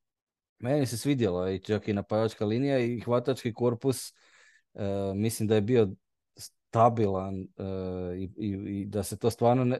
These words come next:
da je to stvarno nešto što se unaprijedilo tijekom sezone. Osim toga smo vidjeli ono što ja prizivam čitave sezone, to je više tog heavy personela, znači dva running backa ili dva tight enda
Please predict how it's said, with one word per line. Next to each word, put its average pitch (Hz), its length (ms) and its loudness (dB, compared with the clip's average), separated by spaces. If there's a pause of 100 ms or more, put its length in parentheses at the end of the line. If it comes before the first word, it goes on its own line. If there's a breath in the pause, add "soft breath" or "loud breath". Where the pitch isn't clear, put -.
(120)
da 123 60 2
je 110 120 2
to 131 100 0
stvarno 135 300 4
nešto 131 160 -2
što 117 120 -8
se 123 160 -4
unaprijedilo 117 720 0 (420 loud breath)
tijekom 117 320 0
sezone. 110 420 0
Osim 143 260 0
toga 139 220 4
smo 117 200 -2
vidjeli 110 560 2 (460)
ono 113 240 0
što 113 200 2
ja 117 200 8
prizivam 120 520 2 (120)
čitave 110 400 0
sezone, 123 560 2
to 143 200 4
je 131 120 6
više 127 320 0
tog 123 220 2
heavy 117 280 4
personela, 95 640 -4
znači 92 360 -8
dva 107 320 0
running 107 320 0
backa 104 260 -2
ili 98 180 -2
dva 101 220 0
tight 107 340 -2
enda 104 380 -2